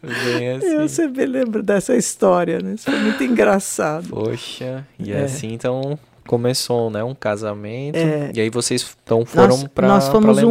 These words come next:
Speaker 1: Alemanha,
Speaker 2: ano
Speaker 1: né?
Speaker 2: para Tübingen, né,
Speaker 1: Uhum.
Speaker 2: uma grande univer-, uma da, uma, da cida-, uma, uma das universidades mais antigas de Blumenau, o centro da teologia
Speaker 1: Da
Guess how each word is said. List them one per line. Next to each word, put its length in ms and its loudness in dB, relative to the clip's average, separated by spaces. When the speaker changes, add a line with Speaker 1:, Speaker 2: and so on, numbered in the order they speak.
Speaker 1:
Alemanha, 100 8
Speaker 2:
ano 160 8
Speaker 1:
né? 60 -2
Speaker 2:
para 340 2
Tübingen, 800 2
né, 300 -4
Speaker 1:
Uhum. 80 -4
Speaker 2:
uma 120 -4
grande 480 4
univer-, 300 -2
uma 100 -6
da, 140 -2
uma, 640 -6
da 100 -2
cida-, 480 -4
uma, 220 -6
uma 280 -8
das 200 -6
universidades 500 -6
mais 140 -4
antigas 420 0
de 60 -2
Blumenau, 460 -2
o 60 -4
centro 400 -2
da 140 -2
teologia 360 6
Speaker 1:
Da 60 2